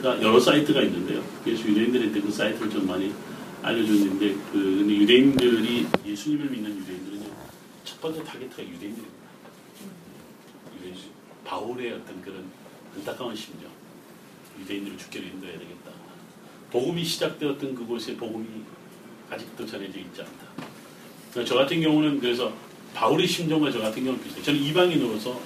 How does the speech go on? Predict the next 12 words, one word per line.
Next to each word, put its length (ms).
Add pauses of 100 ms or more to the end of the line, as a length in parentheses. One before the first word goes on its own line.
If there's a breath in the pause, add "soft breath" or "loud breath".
(100)
유대교를 340
이해하고 420 (380)
유대인들을 480
이해하고 360 (420)
또 120
그 480 (160)
마치 240 (120)
아까 160
말씀한 300
십오 260
년을 220
살면서 360